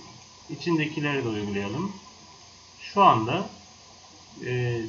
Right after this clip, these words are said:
birinci, ikinci, üçüncü ve dördüncü çalışan animasyon olarak gözüküyor karşımda. Bunu hepsini tek tek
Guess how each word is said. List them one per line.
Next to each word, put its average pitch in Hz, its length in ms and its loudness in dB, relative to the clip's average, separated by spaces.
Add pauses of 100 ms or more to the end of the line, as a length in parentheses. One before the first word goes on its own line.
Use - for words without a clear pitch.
(260)
birinci, 139 500 4
ikinci, 151 480 -2
üçüncü 131 540 -4
ve 165 160 -2
dördüncü 151 600 0
çalışan 127 380 -4
animasyon 131 520 -2
olarak 104 260 -4
gözüküyor 127 520 -4
karşımda. 117 560 -6 (600)
Bunu 190 220 2
hepsini 180 420 2
tek 160 200 0
tek 143 120 -2